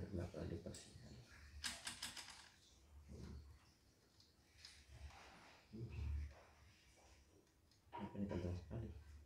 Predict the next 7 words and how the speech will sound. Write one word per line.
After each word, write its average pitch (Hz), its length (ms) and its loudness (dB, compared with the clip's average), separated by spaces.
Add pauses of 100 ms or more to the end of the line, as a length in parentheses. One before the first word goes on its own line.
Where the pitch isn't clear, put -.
(3500)
Nih, 92 320 10 (1300)
sini 101 240 12
bekasnya 92 400 12
nih. 117 160 12 (1300)
Ntar 95 240 8
putus - 400 0
ya. 123 80 6